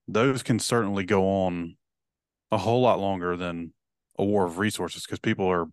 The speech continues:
battling for something bigger than themselves, greater than themselves. It's not about oil in the ground or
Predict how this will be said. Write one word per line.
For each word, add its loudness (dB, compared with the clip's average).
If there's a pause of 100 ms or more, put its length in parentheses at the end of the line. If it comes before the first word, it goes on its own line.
(160)
battling 0
for -8
something -6
bigger 0
than -8
themselves, -4
greater 0
than -12
themselves. -8 (340)
It's -8
not 2
about 0
oil 2
in -6
the -10
ground -2
or -6